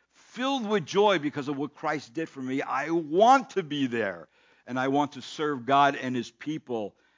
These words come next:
and I want to lift up his name and give praise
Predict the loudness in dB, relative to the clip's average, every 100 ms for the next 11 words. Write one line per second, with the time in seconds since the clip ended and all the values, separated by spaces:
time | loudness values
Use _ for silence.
0 | _ -16 -10 -10 -10 -6 -6 -8 _ _
1 | _ -14 -10 -10 -12 _ _ -6 -6 _
2 | -12 -12 -14 -12 -10 -12 -14 -18 _ -20
3 | -10 -10 -10 _ _ -8 -4 -2 -4 -8
4 | -16